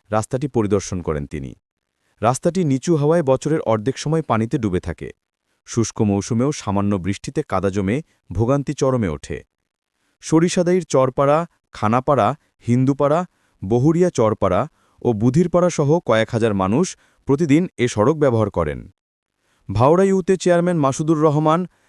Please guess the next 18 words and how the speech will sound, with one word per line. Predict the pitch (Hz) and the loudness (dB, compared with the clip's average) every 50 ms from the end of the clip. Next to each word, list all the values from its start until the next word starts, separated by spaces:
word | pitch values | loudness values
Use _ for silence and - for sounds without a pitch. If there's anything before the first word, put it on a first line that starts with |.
| _ _ _ | _ _ _
এক | 95 104 104 - | -4 -4 -2 -2
নম্বর | 120 127 127 135 139 139 | -2 0 0 2 2 2
ওয়ার্ডের | 131 127 127 127 131 131 120 - | 4 4 4 2 2 -2 -4 -2
সাবেক | - 104 104 120 - - | -2 0 0 0 -2 0
মেম্বার | 117 120 123 120 123 123 123 127 - _ _ _ - | -2 0 2 2 2 2 2 -2 -8 _ _ _ -2
মোহাম্মদ | 104 104 104 113 117 117 107 | 0 2 2 2 2 2 0
ফরিদ | - - - 101 107 104 92 | -2 -2 -2 0 0 0 0
মিয়া | 104 110 113 120 127 139 - _ _ _ - | 0 0 0 0 -2 -4 -6 _ _ _ -8
ও | 104 104 | -8 -8
শাকিল | - - 104 101 - 120 113 113 | -4 -4 -6 -4 -2 -2 0 0
আহমেদ, | 127 156 165 131 110 131 156 - _ _ _ _ _ _ _ - | 2 2 2 2 2 0 0 -4 _ _ _ _ _ _ _ 0
এলাকাবাসী | 120 139 151 151 - 160 151 160 151 - 175 | 4 4 4 4 2 0 0 0 0 0 -4
ফজদুর | 160 - 135 135 131 131 156 139 | -2 0 0 0 2 0 2 2
রহমান | 147 139 139 143 151 147 | 2 2 2 0 0 -2
সহ | 139 - 147 139 | -2 0 0 0
অনেকে | 120 113 117 117 - 110 | 2 2 0 -2 -2 -2
বলেন, | 92 101 120 143 131 101 104 110 - _ _ _ _ _ _ _ - | 0 2 2 2 2 0 -2 -6 -10 _ _ _ _ _ _ _ 0
বছরের | 101 123 131 - 170 170 185 | 0 0 2 2 0 0 0